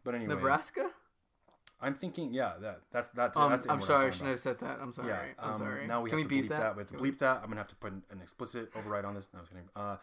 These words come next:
Speaker 1: what do we, what can we call that, though? I'm thinking something, it could be something with good news in the title. Or
Speaker 2: Good
Speaker 1: maybe, like,
Speaker 2: news.
Speaker 1: may-, you know, maybe, like, um,
Speaker 2: Good
Speaker 1: some
Speaker 2: news,
Speaker 1: play on words
Speaker 2: dudes.
Speaker 1: with, oh, good,
Speaker 2: Good news,
Speaker 1: good news.
Speaker 2: dudes.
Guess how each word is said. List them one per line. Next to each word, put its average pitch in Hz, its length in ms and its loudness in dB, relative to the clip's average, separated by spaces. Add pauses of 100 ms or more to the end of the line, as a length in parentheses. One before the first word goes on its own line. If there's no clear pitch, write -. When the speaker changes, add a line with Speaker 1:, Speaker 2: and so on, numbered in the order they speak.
(1080)
Speaker 1:
what 208 160 8
do 220 60 2
we, 220 60 0
what - 80 -4
can 233 100 0
we 202 60 0
call 226 120 0
that, 139 100 4
though? 95 240 -6
I'm 139 140 0
thinking 208 200 -2
something, 107 400 0
it - 120 -6
could 233 160 -2
be 226 100 -2
something 196 340 0
with 139 180 -4
good 139 140 -2
news 131 560 0
in 131 180 -4
the 117 480 -6
title. 127 340 -6 (240)
Or 147 160 0
Speaker 2:
Good 160 80 4
Speaker 1:
maybe, 139 200 0
like, 147 220 4
Speaker 2:
news. 156 220 -2
Speaker 1:
may-, 147 240 4
you 156 80 2
know, 139 100 6
maybe, 151 240 4
like, 139 260 2
um, 113 280 2 (680)
Speaker 2:
Good 165 160 2
Speaker 1:
some 143 120 4
Speaker 2:
news, 165 140 4
Speaker 1:
play 170 140 8
on 156 140 4
words 147 340 4
Speaker 2:
dudes. - 20 2
Speaker 1:
with, 127 480 -2
oh, 165 240 -2 (220)
good, 160 200 -2 (520)
Speaker 2:
Good 170 240 0
news, 147 400 2
Speaker 1:
good 190 140 8
news. 208 360 4
Speaker 2:
dudes. 196 800 -4